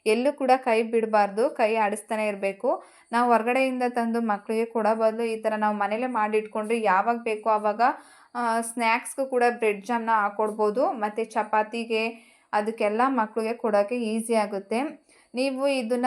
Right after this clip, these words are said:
ಒಂದು ಬಾಕ್ಸ್ಗಾರು ಸ್ಟೋರ್ ಮಾಡಿ ಇಟ್ಕೋಬೋದು, ಇಲ್ಲಾಂದ್ರೆ ಗಾಜಿನ ಬಾಟ್ಲಿ ಇರುತ್ತೆ ಅಲ್ವಾ, ಅಲ್ಲಿಗೂ ಕೂಡ ನೀವು ಸ್ಟೋರ್ ಮಾಡಿ ಇಟ್ಕೋಬೋದು. ಆದ್ರೆ ನೀವು ಹೊರಗಡೆ ಇಡೋದ್ರಾದ್ರೆ ನೀವು ಒನ್ ಮಂತ್ ಅಷ್ಟೇನೆ ಇಟ್ಕೋಬೋದು. ಆದ್ರೆ ಫ್ರಿಜ್ಜಲ್ಲಿ ಇಡೋದಾದ್ರೆ ನೀವು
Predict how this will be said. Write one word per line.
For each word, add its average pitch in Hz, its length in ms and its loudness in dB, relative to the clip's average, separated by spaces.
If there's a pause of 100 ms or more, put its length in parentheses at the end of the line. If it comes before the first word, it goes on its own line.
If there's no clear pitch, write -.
(120)
ಒಂದು 233 140 -2
ಬಾಕ್ಸ್ಗಾರು 226 760 2
ಸ್ಟೋರ್ 226 320 -4
ಮಾಡಿ 220 220 -4
ಇಟ್ಕೋಬೋದು, 214 500 -2
ಇಲ್ಲಾಂದ್ರೆ 226 360 -2
ಗಾಜಿನ 202 440 0
ಬಾಟ್ಲಿ 208 360 2
ಇರುತ್ತೆ 196 280 -2
ಅಲ್ವಾ, 202 260 2
ಅಲ್ಲಿಗೂ 220 280 0
ಕೂಡ 226 200 -4
ನೀವು 208 220 -6
ಸ್ಟೋರ್ 202 300 0
ಮಾಡಿ 196 220 -6
ಇಟ್ಕೋಬೋದು. 202 460 -2 (480)
ಆದ್ರೆ 254 260 4
ನೀವು 294 280 0 (180)
ಹೊರಗಡೆ 240 440 4
ಇಡೋದ್ರಾದ್ರೆ 254 760 2
ನೀವು 254 300 -2
ಒನ್ 226 260 -2
ಮಂತ್ 233 260 -2
ಅಷ್ಟೇನೆ 233 460 -4
ಇಟ್ಕೋಬೋದು. 208 580 -2 (480)
ಆದ್ರೆ 262 560 0
ಫ್ರಿಜ್ಜಲ್ಲಿ 269 540 0
ಇಡೋದಾದ್ರೆ 240 540 0
ನೀವು 233 300 -2